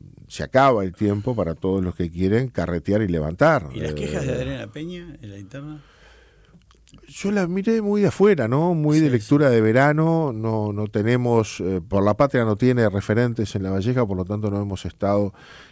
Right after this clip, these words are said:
Speaker 1: en ese, en esa polémica. Eh, considero también que ha sido una polémica que nos coloca en un lugar innecesario. Eh, el foco de esa polémica, eh,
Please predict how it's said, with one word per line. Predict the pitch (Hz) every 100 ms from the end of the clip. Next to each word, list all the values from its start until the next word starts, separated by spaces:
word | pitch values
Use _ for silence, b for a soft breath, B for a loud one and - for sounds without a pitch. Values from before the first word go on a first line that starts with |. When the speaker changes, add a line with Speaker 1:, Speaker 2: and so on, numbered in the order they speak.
| B
Speaker 1:
en | 95 92
ese, | 101 - 87 80 82
en | 92
esa | - 87
polémica. | 95 110 123 131 131 175 - B B B -
Eh, | 92 90 80 80 69 -
considero | 120 110 127 175
también | 151 127 147 139
que | 117
ha | 120
sido | 120 131
una | 135
polémica | 113 110 135 143 139
que | 113
nos | 98 -
coloca | 101 127 135
en | 117
un |
lugar | 95 98 110
innecesario. | 98 85 73 - - 80 55 - - - B B B B B B -
Eh, | 62 65 76 62 60 73 82 B B B B B 50 50 57 71
el | 107 101
foco | - 160 165 - 113
de | 110
esa | 110 117
polémica, | 110 110 123 127 135 151 B B B B _
eh, | - 90 73 71 69